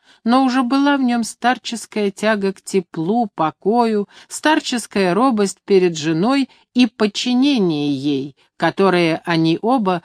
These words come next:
хорошо маскировали внешним проявлением его власти в семье. Вся жизнь его прошла гладко и однообразно. Он работал, слушался Степаниду,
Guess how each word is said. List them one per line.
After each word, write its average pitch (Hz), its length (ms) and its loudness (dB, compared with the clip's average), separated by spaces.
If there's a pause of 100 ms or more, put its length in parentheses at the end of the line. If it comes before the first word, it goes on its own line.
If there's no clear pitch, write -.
(140)
хорошо 196 480 0
маскировали 202 960 0 (200)
внешним 208 640 2
проявлением 175 840 0
его 151 400 0
власти 143 600 -4
в - 80 -10
семье. 139 600 -8 (600)
Вся 160 240 -2
жизнь 165 300 -2
его 160 200 -2
прошла 165 560 -4 (220)
гладко 185 520 0
и 190 180 -2
однообразно. 160 1040 -4 (320)
Он 262 180 2
работал, 165 600 -4
слушался 151 600 -8
Степаниду, 180 880 -4